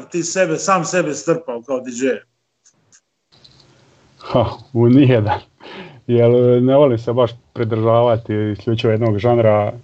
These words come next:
Speaker 2: zato je volim, ajmo reći, najviše svirat all-nightere, jer toliko dobre glazbe ima u svim žanrovima da je šteta se ograničit se samo na jedan, ali nekako,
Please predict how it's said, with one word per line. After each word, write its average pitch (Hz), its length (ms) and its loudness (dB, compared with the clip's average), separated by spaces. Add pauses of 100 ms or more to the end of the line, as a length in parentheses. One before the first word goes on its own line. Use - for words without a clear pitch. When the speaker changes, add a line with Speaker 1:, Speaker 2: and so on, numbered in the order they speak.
(120)
Speaker 2:
zato 113 320 0
je 117 60 4
volim, 113 240 4
ajmo 110 340 0
reći, 110 220 -2
najviše 110 300 0
svirat 113 340 2
all-nightere, 113 600 2 (760)
jer 113 120 2
toliko 135 280 2
dobre 131 260 4
glazbe 127 280 0
ima 131 120 -2
u 101 60 -4
svim 127 220 -4
žanrovima 110 760 -2 (380)
da 113 400 2
je 110 180 0
šteta - 960 -2
se 123 120 -8
ograničit 117 440 -4
se 107 100 -6
samo 110 220 -2
na 104 60 0
jedan, 107 300 0
ali 107 140 2
nekako, 104 540 0